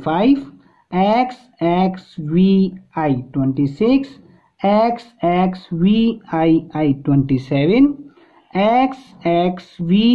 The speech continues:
आई आई आई ट्वेंटी एट, एक्स एक्स आई एक्स ट्वेंटी नाइन, एक्स एक्स एक्स, then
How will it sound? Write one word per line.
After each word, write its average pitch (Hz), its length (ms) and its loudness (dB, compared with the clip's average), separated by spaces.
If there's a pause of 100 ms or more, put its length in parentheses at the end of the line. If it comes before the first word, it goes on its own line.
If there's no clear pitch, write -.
(460)
आई 226 500 0 (100)
आई 180 300 0 (120)
आई 147 200 -2
ट्वेंटी 135 440 -4 (180)
एट, 269 260 -2 (440)
एक्स 262 520 -2 (100)
एक्स 175 400 -4 (120)
आई 180 320 -2 (120)
एक्स 147 320 -6 (180)
ट्वेंटी 143 340 -2
नाइन, 190 360 0 (680)
एक्स 220 400 0 (200)
एक्स 220 500 -2
एक्स, 165 240 -2 (260)
then 220 160 2